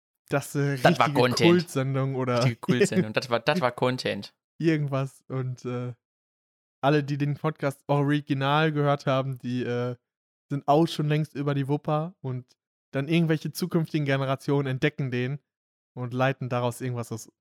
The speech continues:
Speaker 1: dem Leben ab, weil die Zivilisation einmal so eine große Auslöschung hatte. Wie, wie du schon gesagt hattest, irgendwie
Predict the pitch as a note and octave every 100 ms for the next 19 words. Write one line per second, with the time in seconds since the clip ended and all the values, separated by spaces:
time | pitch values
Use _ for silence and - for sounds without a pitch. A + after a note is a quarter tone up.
0 | - A#2 A#2 A#2+ A2 G#2 G#2+ _ A2 G#2+
1 | G#2+ G#2+ A#2 A2+ - _ _ _ - B2
2 | A#2+ A#2 A#2 - B2+ B2 A#2+ A#2 A2+ A2
3 | A2+ _ _ _ C#3 C#3+ C3+ D3 - C3+
4 | D3 D3 B2 A#2 B2 A#2 A#2 A#2+ C#3 D3
5 | _ _ - D#3+ E3+ E3 D3+ D#3+ E3+ -
6 | C3+ - D3+ D#3 D3